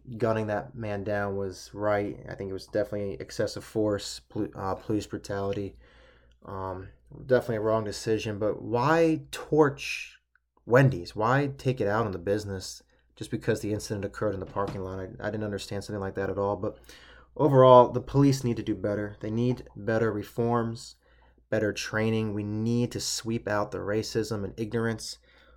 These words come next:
among the police departments worldwide. Police brutality, racial profiling, inequality is a problem. It's gonna be an ongoing problem. It's gonna be a fight. And it's gonna be scary to see, you know,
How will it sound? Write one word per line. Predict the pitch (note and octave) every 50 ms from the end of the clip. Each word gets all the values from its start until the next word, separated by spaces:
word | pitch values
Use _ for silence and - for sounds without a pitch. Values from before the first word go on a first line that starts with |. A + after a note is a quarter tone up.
| _ _ -
among | - A2 G#2+ G#2+ A2 A2
the | G#2 G#2
police | - - - A#2 G#2+ G#2 -
departments | - - - A2+ A2 G2 G#2+ A2 G#2+ - -
worldwide. | G#2+ G2+ F#2 - F#2 F#2 G2 A2+ A#2+ B2 A#2+ A#2+ A#2+ A#2 A#2 - - - _ _ - - - - - - _ _ _ - - - - -
Police | - - B2+ B2 -
brutality, | - A#2+ A2+ - A2+ G#2 G#2 G2+ G2+ G#2 G2+ G2 - - - - - - - - -
racial | - A2+ B2 C3 C3 C3+ B2
profiling, | A2 - - G#2 G#2 G2+ - - G2 G2 G2 F#2+ G2 G2
inequality | - A#2+ B2+ B2 - - A2 G#2+ G2+ G2 G2 G2+ -
is | - E2 A2 G#2+
a | -
problem. | - - - - G2+ F#2 F2+ F#2+ F#2+ F#2 F#2+ G2+ -
It's | - - -
gonna | - D3+ D#3+
be | D3 C#3+
an | C3+ B2+
ongoing | A#2+ A#2+ A#2 G#2 G#2+ G#2 G2+
problem. | G2 - G2+ F#2+ F#2 F#2+ G2
It's | G#2 - -
gonna | - B2 A#2 A#2
be | A2 A2+
a | A2
fight. | - - - G#2+ G#2+ A2 G#2+
And | A2 A2
it's | -
gonna | - D3+
be | D#3 D#3
scary | C#3 - - C3+ C#3 C#3+
to | C3+ B2
see, | - - C3 C#3+
you | D3+ C3 G#2
know, | G2 F#2 F#2 F2+ -